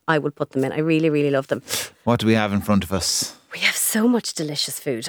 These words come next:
Speaker 1: I'm gonna start you. I'm gonna
Speaker 2: Bird
Speaker 1: start you with your
Speaker 2: food.
Speaker 1: dinner.
Speaker 2: Okay.
Speaker 1: Just, I wish, I wish, I wish this wasn't radio sometimes. That, does that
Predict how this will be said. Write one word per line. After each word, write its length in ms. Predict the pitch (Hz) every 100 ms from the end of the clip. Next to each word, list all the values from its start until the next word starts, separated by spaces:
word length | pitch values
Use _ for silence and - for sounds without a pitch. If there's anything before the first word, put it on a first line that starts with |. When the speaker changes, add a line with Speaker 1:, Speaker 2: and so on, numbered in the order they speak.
| -
Speaker 1:
I'm 160 | 233
gonna 220 | 220 294 370
start 540 | - - 320 320 -
you. 260 | 269 202 185
I'm 100 | 277
gonna 60 |
Speaker 2:
Bird 220 | - 139
Speaker 1:
start 0 |
you 60 | 139
with 140 | 95 87
your 80 | 247
Speaker 2:
food. 80 |
Speaker 1:
dinner. 400 | - 240 175 175 - - -
Speaker 2:
Okay. 460 | 117 - 104 90 - -
Speaker 1:
Just, 240 | - 359 - _ _ -
I 60 | 330
wish, 260 | 427 571 -
I 40 |
wish, 240 | 277 403 -
I 20 |
wish 200 | 247 339
this 140 | - 294
wasn't 300 | 277 285 240
radio 320 | 240 233 185
sometimes. 520 | 202 190 202 175 202
That, 240 | 262 247 262
does 140 | 262
that 220 | 240 302